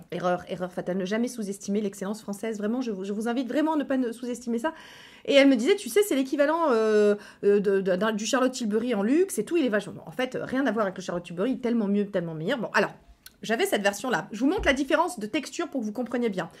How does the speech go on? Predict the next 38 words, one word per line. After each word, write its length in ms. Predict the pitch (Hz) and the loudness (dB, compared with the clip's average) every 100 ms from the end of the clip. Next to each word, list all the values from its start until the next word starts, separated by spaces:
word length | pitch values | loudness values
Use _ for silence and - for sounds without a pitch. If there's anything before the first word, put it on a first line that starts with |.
| - | -18
Je 120 | - 262 | 0 4
vais 40 | |
me 80 | 262 | 6
maquiller 260 | 269 - | 4 2
avec 120 | 233 220 | -2 2
la 80 | 220 | 2
nouvelle 220 | 208 214 | 2 2
version 320 | 196 - 220 | 0 0 -6
parce 140 | 180 | -6
que 100 | - | -6
je 60 | 170 | -6
la 80 | 156 | -4
trouve 160 | 196 | -4
exceptionnelle, 520 | 180 - 185 240 302 359 - - - | -6 -6 -4 0 2 0 -6 -18 -6
mais 60 | 226 | -2
je 80 | 247 | 2
vous 60 | |
montre 200 | 302 381 | 2 2
l'ancienne 260 | 294 294 277 | -2 0 0
version. 380 | 240 233 175 165 | 0 -2 -8 -4
Donc, 360 | 208 180 - | -4 -6 -10
première, 420 | - 294 294 294 254 | -4 -2 0 0 2
euh, 480 | 202 185 185 175 170 | 2 2 0 -2 -6
vous 280 | - _ | -12 _
voyez, 340 | 190 190 247 302 | -4 -2 -2 -4
il 120 | 190 | -6
était, 480 | 180 180 185 165 147 - - _ _ _ - 202 | -8 -4 -4 -4 -6 -12 -20 _ _ _ -14 -6
il 100 | 190 | -6
est, 80 | 233 | 0
il 80 | |
est 100 | 208 | 0
crème 320 | 208 240 196 170 | 0 2 2 0
un 100 | - | -8
peu, 100 | - | -14
vous 120 | - | -8
voyez. 360 | 170 220 262 240 | -2 -2 -2 2
Et 40 | |
là, 220 | 208 240 | 4 4